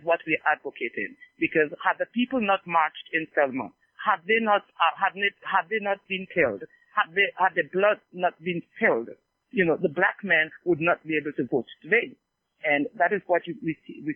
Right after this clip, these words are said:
see on the ground. So that is what we're encouraging. Peaceful protest, state your demands, tell the government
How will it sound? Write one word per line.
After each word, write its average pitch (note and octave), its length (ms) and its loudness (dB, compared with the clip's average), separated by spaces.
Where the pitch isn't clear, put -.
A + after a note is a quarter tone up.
see D3+ 80 2
on C#3+ 80 0
the C#3+ 80 -4
ground. D3 240 0
So C3 80 -8
that E3 160 2
is E3 80 -12
what G3 240 2
we're F#3+ 140 2
encouraging. C3+ 580 -4
Peaceful C#4 480 2
protest, B3 480 2
state - 240 0
your B3+ 80 4
demands, G#3 480 4
tell B3+ 160 4
the C4 80 2
government A#3 480 4